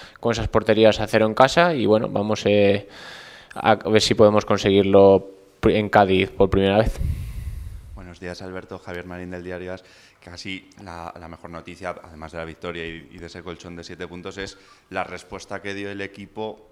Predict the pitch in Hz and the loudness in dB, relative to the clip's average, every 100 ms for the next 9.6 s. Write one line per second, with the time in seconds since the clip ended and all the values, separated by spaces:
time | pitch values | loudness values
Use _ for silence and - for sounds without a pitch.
0 | _ 92 87 85 - 92 87 95 92 95 | _ -20 -18 -20 -16 -16 -12 -12 -10 -10
1 | 92 92 92 92 95 92 92 92 92 95 | -10 -10 -12 -14 -12 -12 -10 -10 -10 -8
2 | 107 104 95 92 90 95 92 87 92 87 | -6 -6 -8 -10 -12 -14 -16 -16 -16 -16
3 | 90 90 90 87 87 87 87 85 87 85 | -14 -14 -14 -12 -12 -12 -14 -16 -14 -12
4 | 85 82 87 80 90 82 85 92 _ _ | -12 -14 -16 -18 -18 -18 -18 -20 _ _
5 | _ _ - 151 131 135 123 107 107 113 | _ _ 0 2 4 4 4 2 0 0
6 | 120 - 117 117 117 110 110 113 113 110 | -4 -2 0 4 6 6 4 2 0 0
7 | 113 110 107 107 104 104 107 104 104 104 | 0 2 4 6 4 2 2 0 2 2
8 | 110 107 104 101 101 - - - - - | 2 2 4 4 2 -6 -20 -20 -20 -2
9 | 113 107 120 139 143 - | 0 4 4 6 2 -2